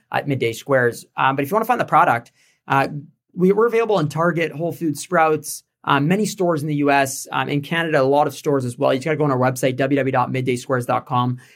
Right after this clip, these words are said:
The store locator will, will take you to where you wanna go, or buy, or you can get it online on our website or Amazon. But,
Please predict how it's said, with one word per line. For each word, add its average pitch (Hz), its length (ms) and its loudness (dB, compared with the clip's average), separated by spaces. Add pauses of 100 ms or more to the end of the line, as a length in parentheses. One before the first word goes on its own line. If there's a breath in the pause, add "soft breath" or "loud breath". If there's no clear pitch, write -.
The 131 60 -6
store 147 300 2
locator 135 360 2
will, 117 280 -4
will 127 100 -6
take 131 300 -2
you 135 60 2
to 127 40 2
where 123 140 4
you 120 100 2
wanna 117 140 -4
go, 135 160 2
or 156 200 2
buy, 151 380 2
or 185 140 2
you 185 40 0
can 175 100 -4
get 156 120 0
it 151 40 0
online 131 420 0
on 123 60 -2
our 120 60 -4
website 123 360 -2
or 123 100 -2
Amazon. 123 540 -4
But, 131 200 0